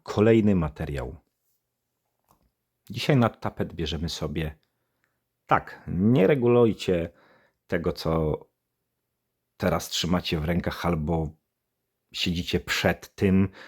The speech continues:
Mówimy tu oczywiście o jakimkolwiek odbiorniku, bo jest to ostateczna przygoda Czopka Piotrka.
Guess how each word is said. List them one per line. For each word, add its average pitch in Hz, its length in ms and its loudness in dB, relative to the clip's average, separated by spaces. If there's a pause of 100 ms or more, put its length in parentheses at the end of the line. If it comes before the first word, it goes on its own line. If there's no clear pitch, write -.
(280)
Mówimy 101 500 4
tu 95 160 2
oczywiście 92 440 2
o 95 40 6
jakimkolwiek 90 760 0
odbiorniku, 87 920 -2 (480)
bo 82 160 -2
jest 117 240 2
to - 340 0 (220)
ostateczna 123 840 -2
przygoda 90 500 -4
Czopka 80 340 -8
Piotrka. - 640 -10